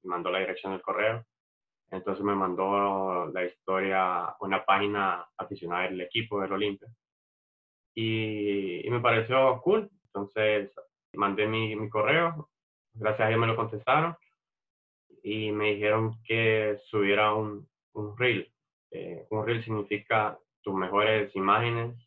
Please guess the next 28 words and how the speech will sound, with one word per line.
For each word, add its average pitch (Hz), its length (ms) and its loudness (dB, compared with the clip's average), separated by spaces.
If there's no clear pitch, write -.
o, 90 360 -2
o 87 100 -4
los 87 100 -2
mejores 101 340 2
clips 113 320 -4
que 95 100 -4
tenés, 98 480 -4
resumido 95 460 -2
en 98 100 0
un 98 80 0
minuto, 98 500 -2
lo - 100 -10
que - 100 -4
has 107 80 -4
hecho. - 340 -2
Entonces 92 440 -4
lo 98 140 2
subí 92 280 -2
a 98 180 -4
mi 95 120 -4
cuenta 98 280 -2
de 101 80 4
YouTube, 127 360 -2
que 104 80 -2
ahí 98 60 2
lo 98 120 0
pueden 98 180 0
buscar. 123 380 -2